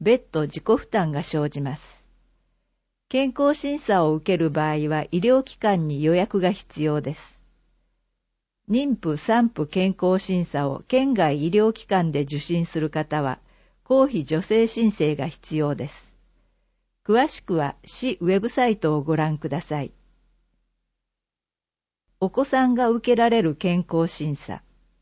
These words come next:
二つあります。一、乳児健康診査。乳児期に一ヶ月、四ヶ月、十ヶ月の三回、協力医療機関で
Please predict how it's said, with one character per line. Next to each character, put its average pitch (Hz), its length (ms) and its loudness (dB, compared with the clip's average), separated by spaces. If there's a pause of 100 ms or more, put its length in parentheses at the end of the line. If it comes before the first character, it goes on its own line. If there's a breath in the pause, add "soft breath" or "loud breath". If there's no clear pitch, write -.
(320)
二 214 260 -2
つ 190 180 -2
あ 180 80 2
り 165 120 -4
ま 160 160 -4
す。 - 280 -20 (1120)
一、 185 420 -6 (640)
乳 262 240 0
児 156 160 -4
健 180 320 0
康 175 200 2
診 156 300 -4
査。 - 260 -10 (1400)
乳 254 240 2
児 247 140 -6
期 180 180 -2
に 143 220 -6 (400)
一 185 160 -6
ヶ - 240 -4
月、 214 480 0 (180)
四 233 320 2
ヶ 233 140 0
月、 151 460 -2 (320)
十 160 160 -8
ヶ 254 240 -4
月 247 280 0
の 143 140 -4
三 190 320 -2
回、 165 380 -4 (400)
協 254 240 4
力 254 320 -2
医 254 60 -2
療 254 260 4
機 - 120 -20
関 160 300 0
で 139 220 -4